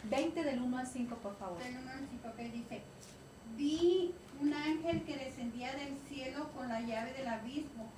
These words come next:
Speaker 1: y una gran cadena en la mano, y prendió al dragón, la serpiente antigua, que es el diablo y Satanás, y ató por mil años, y lo arrojó al abismo y lo encerró y puso en un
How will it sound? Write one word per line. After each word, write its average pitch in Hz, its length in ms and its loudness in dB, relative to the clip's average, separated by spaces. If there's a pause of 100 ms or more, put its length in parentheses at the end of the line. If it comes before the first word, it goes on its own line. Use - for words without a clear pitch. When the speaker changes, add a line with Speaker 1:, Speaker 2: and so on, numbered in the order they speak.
(220)
Speaker 1:
y 262 200 -6
una 302 220 6
gran 285 260 0
cadena 285 480 0
en 285 80 2
la 240 120 2
mano, 269 420 0 (120)
y 247 280 -6
prendió 233 360 0
al 277 220 2
dragón, 254 560 0
la 233 140 0
serpiente 240 640 -6
antigua, 285 680 -2 (340)
que 247 160 -2
es 247 120 -6
el 285 180 -2
diablo 247 420 0
y 277 220 -6
Satanás, 220 540 -4 (200)
y 240 240 -8
ató 247 560 -4 (360)
por 254 120 -2
mil 262 360 -2
años, 285 500 4 (400)
y 247 60 -8
lo 247 100 2
arrojó 233 440 2
al 294 140 2
abismo 302 500 4 (140)
y 240 40 -4
lo 240 120 -2
encerró 233 600 -2 (100)
y 277 60 -4 (200)
puso 254 200 -6
en 285 100 2
un 254 400 -8